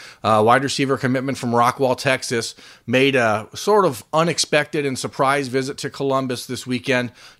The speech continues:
to check out, uh, the game and spend some time with the Buckeyes. That is obviously important when you consider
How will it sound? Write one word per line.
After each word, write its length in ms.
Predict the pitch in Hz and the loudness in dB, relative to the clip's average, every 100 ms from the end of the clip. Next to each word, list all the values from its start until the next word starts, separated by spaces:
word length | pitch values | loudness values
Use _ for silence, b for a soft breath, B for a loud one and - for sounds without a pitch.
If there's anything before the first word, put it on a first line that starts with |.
| - | -8
to 80 | 117 | -4
check 320 | - 131 143 | 0 0 2
out, 320 | 127 123 - | 2 2 -2
uh, 140 | 113 | -2
the 100 | 107 | -2
game 360 | 104 131 135 131 | -2 0 0 -2
and 100 | 110 | -4
spend 240 | - 127 | -4 -6
some 100 | 127 | -4
time 240 | 120 123 120 | -4 -2 -2
with 140 | 107 | -4
the 60 | 104 | -4
Buckeyes. 420 | 120 - 95 92 | -2 -2 -2 -2
That 180 | 117 123 | -2 -2
is 140 | 110 | 0
obviously 500 | 117 135 143 139 151 | 0 0 -2 -6 -6
important 540 | 139 - 147 135 135 - B B 127 | -6 -2 -2 -2 -6 -14 B B -2
when 160 | 127 | 0
you 120 | 131 | 2
consider 600 | 123 123 - 139 135 127 | 0 -2 0 2 2 -2